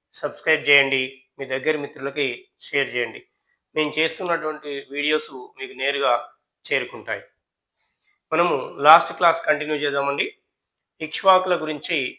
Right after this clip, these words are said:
మాట్లాడుకుంటున్నాం. ఇక్ష్వాకుల పరిపాలించినటువంటి రాజులు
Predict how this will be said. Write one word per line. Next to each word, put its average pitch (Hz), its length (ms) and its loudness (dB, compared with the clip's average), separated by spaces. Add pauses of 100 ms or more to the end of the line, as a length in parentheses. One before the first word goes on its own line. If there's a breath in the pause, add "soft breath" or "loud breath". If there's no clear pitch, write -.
(100)
మాట్లాడుకుంటున్నాం. 139 680 0 (800)
ఇక్ష్వాకుల 196 540 6 (1200)
పరిపాలించినటువంటి 160 1000 2 (440)
రాజులు 147 340 6